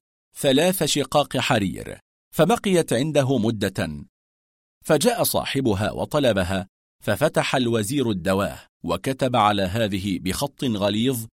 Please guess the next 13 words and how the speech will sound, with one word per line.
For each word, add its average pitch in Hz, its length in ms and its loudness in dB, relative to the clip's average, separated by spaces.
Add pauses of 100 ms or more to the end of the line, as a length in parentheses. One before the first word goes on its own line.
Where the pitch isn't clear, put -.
(220)
"هذه 139 520 0
لا 127 200 4
تصلح"، - 540 -2 (340)
وكتب 131 460 -2
على 107 240 4
أخرى: 104 480 -2 (380)
"وهذه 127 720 2
غير 123 340 0
مرضية"، 110 600 -2 (240)
وعلى 113 440 4
أخرى: 95 560 0 (280)
"وهذه 135 680 -2
غالية"، 82 560 -4